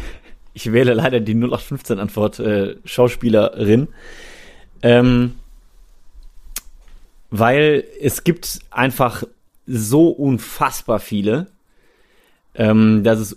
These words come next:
unglaublich schwierig ist, überhaupt erstmal von dem Beruf zu leben. Ähm, egal in welchem Land, ob hier, ob in, äh, Amerika, wo auch immer. Äh, behaupte ich mal, ich habe jetzt keine Zahlen, aber ich behaupte, es gibt, äh, halt doch mehr Leute, die, ähm, Schauspiel studieren, als jetzt beispielsweise Kamera oder Regie. Da gibt's natürlich auch viele und auch da schaffen's viele nicht.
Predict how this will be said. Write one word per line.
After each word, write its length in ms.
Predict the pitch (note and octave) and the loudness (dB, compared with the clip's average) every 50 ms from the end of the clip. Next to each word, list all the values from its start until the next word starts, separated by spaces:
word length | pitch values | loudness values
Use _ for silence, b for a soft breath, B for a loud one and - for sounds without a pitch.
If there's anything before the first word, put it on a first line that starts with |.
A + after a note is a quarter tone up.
| - | 0
unglaublich 480 | - G#3 A3 G#3 F3+ D#3+ B2 B2+ A2 - | 4 4 6 6 6 4 2 0 -6 -6
schwierig 320 | - C#3 C#3 C#3 C3 A2 | -4 -2 0 0 0 0
ist, 160 | B2 A#2 - - | -2 -6 -4 -4
überhaupt 340 | A2+ G2+ G#2 A#2 - - | -2 0 0 -2 -4 -4
erstmal 400 | - - G#2 G2 - A2+ G#2+ G#2 | -4 -4 -4 -2 -2 0 0 0
von 160 | G2 - G#2 G2 | 0 -2 -2 0
dem 100 | F#2+ F#2+ | 0 -2
Beruf 200 | G2 F#2+ F2+ - | -2 -4 -8 -10
zu 140 | - G#2 | -12 -8
leben. 380 | F2 F#2+ F#2+ G2+ G#2 A#2 - - - - - - - - - - - - - - - - - - - | -4 -4 -2 -2 -2 -4 -6 -8 -10 -10 -12 -14 -16 -18 -20 -20 -20 -20 -20 -20 -20 -20 -20 -12 -6
Ähm, 560 | G#2+ G2 F#2+ F#2 F#2 F#2+ F#2+ F#2+ F#2+ F#2+ F#2+ - - - - - - - - - - - | -4 -2 -2 -2 -2 -2 -2 -2 -2 -4 -6 -8 -16 -20 -20 -20 -20 -20 -20 -20 -14 -8
egal 480 | - G#2+ F#2+ A2 A2+ A2 G#2 G#2 - - - | -6 -2 0 2 2 2 0 -2 -4 -8 -6
in 120 | G#2+ G2 | -4 -4
welchem 240 | G2+ F#2+ - F#2+ F#2 | -2 -4 -4 -4 -4
Land, 280 | F#2 F#2+ G#2+ G#2+ - - | -4 -4 -4 -6 -10 -10
ob 160 | - G2 - | -10 -10 -8
hier, 400 | - A2+ A2 G#2+ G#2+ G#2 G2+ - - - | -4 -2 0 0 0 0 -2 -6 -6 -8
ob 300 | F#2+ F#2 - - - - _ | -8 -8 -8 -14 -20 -14 _
in, 420 | F#2 F#2+ F#2+ F#2+ F#2 F#2 F#2 F2 - | -6 -6 -4 -4 -4 -6 -8 -8 -8
äh, 80 | F2+ F2+ | -8 -8
Amerika, 560 | E2 - F#2 G2 F#2+ F#2+ F#2 - G#2 F#2+ F2 | -6 -4 -4 -2 -2 -2 -4 -4 -6 -6 -2
wo 80 | G2 G2 | -2 -4
auch 80 | E2+ F2+ | -2 -2
immer. 260 | G2 A2 A#2 A#2 b b b b b b b b b b b b b b b b - | -2 -2 -2 -2 b b b b b b b b b b b b b b b b -4
Äh, 200 | - G#2 G2 F#2+ | 0 2 2 2
behaupte 460 | F#2 G2 G#2 G#2+ A#2+ C3 B2 - - A#2 | 2 0 2 2 2 0 0 -2 -2 -2
ich 220 | - B2+ - - | -2 -2 -6 -2
mal, 280 | C3 B2+ B2+ C#3 C3 G#2+ | 0 2 2 2 0 0
ich 80 | G2+ | -2
habe 120 | A#2 - A2 | -2 -4 -4
jetzt 100 | - - | -6 -2
keine 220 | A#2 G2+ G2 G2 | 0 0 0 0
Zahlen, 280 | - - G#2 A2 B2+ C3 | 0 -2 0 0 2 0
aber 100 | G#2+ G2+ | 0 -2
ich 100 | - - | -4 -4
behaupte, 380 | F#2+ G2+ A2+ B2 - - A#2 | 0 0 0 0 0 -2 -4
es 160 | G#2 G2+ - - | -4 -4 -2 -2
gibt, 340 | B2+ G#2+ - - - - - | -2 -2 -2 -8 -16 -10 -4
äh, 140 | G2 G2 | -4 0
halt 220 | G2+ G#2 G#2 F#2+ - | 2 2 2 2 2
doch 200 | G2 - - - | 0 0 0 -2
mehr 260 | G#2+ G#2 A2 A2 A2 | -2 0 0 0 2
Leute, 480 | A2 G#2 G#2+ A2+ A2+ - - B2 A2 G2+ | 2 2 2 2 0 -2 -2 -2 -2 -2
die, 520 | G2 - G#2 G2 G2 G2 G2 G2 G2 F2+ | -4 -4 -4 -2 -2 -2 -2 -2 -4 -4
ähm, 500 | - - F2 E2+ E2+ E2+ E2 D#2+ D#2+ D2+ - | -6 -8 -6 -6 -6 -6 -6 -6 -8 -10 -12
Schauspiel 400 | - - A#2+ B2 B2 - - C3 | -6 0 0 0 0 0 -6 -10
studieren, 500 | - - C3 A2+ A#2 B2 A#2 A#2 A#2 - | -6 -6 -6 -2 0 0 0 0 -2 -2
als 260 | - F#2 F#2 F2+ - | -2 -2 -2 -4 -6
jetzt 160 | - E2+ - - | -12 -14 -8 -8
beispielsweise 540 | F2+ - - - - - - E2 F2 F2+ | -8 -8 -8 -14 -14 -8 -8 -6 -6 -6
Kamera 320 | - - G#2 G2 G2+ F#2 F#2 | -6 -4 -2 -2 0 0 0
oder 200 | F#2+ F#2 F2 E2+ | 0 -2 -2 -4
Regie. 280 | F#2 F2+ F#2 A2 C#3+ | -4 -4 -4 -4 -4
Da 140 | - - A2 | 0 0 0
gibt's 140 | G2+ G2 - | 0 0 -4
natürlich 240 | G#2+ - G#2+ A2+ - | -6 -4 -4 0 0
auch 140 | B2 B2 - | 0 0 0
viele 320 | - - A2 G#2 G#2 G#2 | -6 -6 -4 0 0 0
und 120 | G2 - | 0 -2
auch 80 | - F#2+ | -4 0
da 120 | - G#2+ G#2 | 0 0 0
schaffen's 300 | - - - - F#2+ - | 0 -6 -10 -10 -14 -6
viele 200 | - A2 G2 G2 | -4 -2 -2 0
nicht. 240 | G#2+ C3 - - | -2 -2 -4 -6